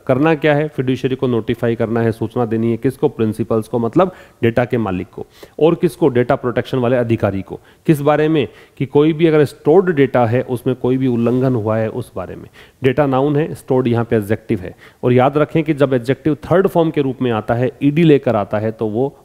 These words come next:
पास्ट पार्टिसिपल कहलाता है, ठीक है। इसका स्क्रीनशॉट ले लीजिए। आगे देखिए, the new draft proposes, न्यू ड्राफ्ट मतलब जो नया मसौदा है, जो नया कच्चा एक बिल बनाया है,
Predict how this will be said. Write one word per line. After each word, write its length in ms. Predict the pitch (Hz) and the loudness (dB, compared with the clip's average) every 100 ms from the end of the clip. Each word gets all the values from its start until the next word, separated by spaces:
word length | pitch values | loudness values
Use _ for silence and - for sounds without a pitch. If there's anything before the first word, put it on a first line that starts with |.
| _ | _
पास्ट 340 | 131 135 - - | 0 0 -4 -2
पार्टिसिपल 560 | 110 104 107 113 - 113 | -2 0 -6 -6 -4 -4
कहलाता 460 | 104 92 87 - | -4 -4 -6 -10
है, 180 | 87 92 _ | -16 -20 _
ठीक 140 | - 131 | -8 -8
है। 100 | 139 _ _ _ _ _ _ - - _ | -10 _ _ _ _ _ _ -20 -20 _
इसका 200 | - - 120 | -6 -2 -2
स्क्रीनशॉट 440 | - 120 123 117 | 0 -2 -2 -4
ले 60 | 117 | -4
लीजिए। 320 | 113 113 120 _ _ _ _ _ _ _ _ _ _ _ _ _ _ _ _ 120 | -4 -6 -10 _ _ _ _ _ _ _ _ _ _ _ _ _ _ _ _ -4
आगे 140 | 113 | -2
देखिए, 300 | 104 - 107 _ - - _ - | -2 -6 -12 _ -20 -20 _ 0
the 80 | 151 | 4
new 180 | 175 220 | 4 2
draft 300 | 147 160 - - | 2 0 -2 -6
proposes, 520 | 127 120 113 101 87 90 - - 131 | -4 0 -2 -2 -10 -14 -20 -6 0
न्यू 120 | 143 | 2
ड्राफ्ट 260 | 135 - | 2 0
मतलब 320 | 139 135 151 135 | -4 -4 -6 -4
जो 100 | 135 | -2
नया 280 | 120 123 135 | 2 2 4
मसौदा 420 | 120 113 120 117 | 2 0 0 0
है, 180 | 110 120 - | 0 -4 -8
जो 120 | 110 110 | -4 0
नया 200 | 117 120 | 0 0
कच्चा 380 | 117 - - | -4 -4 -2
एक 200 | 123 117 110 | 0 0 0
बिल 140 | 120 | 2
बनाया 320 | 113 107 107 | 2 0 -2
है, 200 | 107 117 | -2 -6